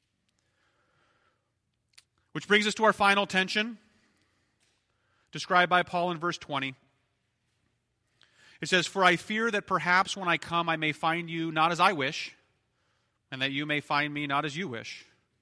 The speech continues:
That perhaps there may be quarreling, jealousy, anger, hostility, slander, gossip, conceit, and disorder. I fear that when I come again, my God may humble me before you, and I may have to mourn over many of those who sinned earlier and have not repented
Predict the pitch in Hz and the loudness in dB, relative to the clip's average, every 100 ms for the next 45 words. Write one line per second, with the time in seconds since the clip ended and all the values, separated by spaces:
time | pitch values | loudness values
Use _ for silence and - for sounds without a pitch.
0 | _ _ _ _ _ _ _ - 151 160 | _ _ _ _ _ _ _ -2 0 0
1 | 151 170 185 - 170 165 156 151 - 185 | 2 2 2 0 0 0 -2 -6 -4 -2
2 | 185 185 151 156 160 156 165 151 147 147 | -2 -4 -4 -4 -4 -6 -6 -4 -4 -4
3 | 139 139 135 156 143 143 139 - 135 127 | -2 -2 -2 -6 -8 -8 -10 -12 -10 -8
4 | 127 123 123 127 131 - 123 - 123 127 | -8 -2 -2 -2 -8 -16 -14 -12 -12 -12
5 | 120 117 156 139 110 _ _ _ - - | -14 -12 -12 -12 -16 _ _ _ -20 -20
6 | _ _ _ _ _ _ _ _ _ _ | _ _ _ _ _ _ _ _ _ _
7 | 143 143 185 196 190 175 165 - 190 208 | -2 0 0 0 0 0 0 0 -2 -2
8 | 165 214 170 151 202 226 - - - - | -4 -2 0 0 -4 -10 -20 -20 -20 -2
9 | 151 143 156 175 175 160 170 180 180 170 | 0 4 6 6 2 -2 -4 -4 -4 -6
10 | 156 - 170 170 143 117 117 123 _ _ | -6 -6 -4 -2 -4 -8 -14 -20 _ _
11 | _ - 131 135 143 147 - 147 139 151 | _ -8 -4 -2 0 -2 -2 -6 -6 -4
12 | 160 151 143 143 139 143 139 127 135 139 | -4 -4 -6 -6 -6 -4 -6 -4 -8 -8
13 | 131 - 147 143 139 131 131 127 127 127 | -10 -10 -8 -8 -8 -8 -6 -6 -6 -8
14 | 120 127 131 123 139 131 117 113 | -6 -6 -6 -8 -8 -8 -10 -12